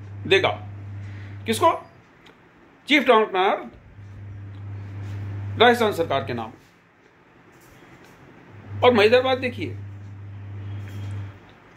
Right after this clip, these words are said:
अगर Council of Architecture द्वारा पंजीकृत आर्किटेक्ट राजस्थान का नहीं है तो उसको एक लाख रुपए फीस देनी होगी,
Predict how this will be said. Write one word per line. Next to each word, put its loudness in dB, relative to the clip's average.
अगर 6
Council 2
of 4
Architecture 2
द्वारा 2
पंजीकृत -2
आर्किटेक्ट 2
राजस्थान 6
का 8
नहीं 6
है -4
तो 2
उसको 2
एक 6
लाख 4
रुपए -2
फीस -8
देनी -10
होगी, -14